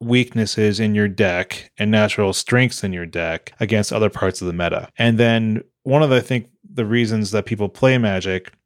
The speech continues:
is then predicting the metagame, looking at the metagame, making important tech choices in their deck, in their sideboard,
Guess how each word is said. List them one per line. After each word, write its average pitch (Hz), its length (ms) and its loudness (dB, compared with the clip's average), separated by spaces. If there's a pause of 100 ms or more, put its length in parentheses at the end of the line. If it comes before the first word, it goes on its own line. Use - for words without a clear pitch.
(120)
is 107 440 -2 (120)
then 101 540 2 (180)
predicting 156 400 2
the 131 60 0
metagame, 123 520 2
looking 120 280 2
at 120 60 0
the 120 80 2
metagame, 107 400 2
making 101 300 -2
important 98 420 -4
tech - 260 0
choices 107 480 0
in 95 100 -2
their 95 140 -2
deck, 139 440 4
in 110 120 -4
their 101 140 -4
sideboard, 120 800 2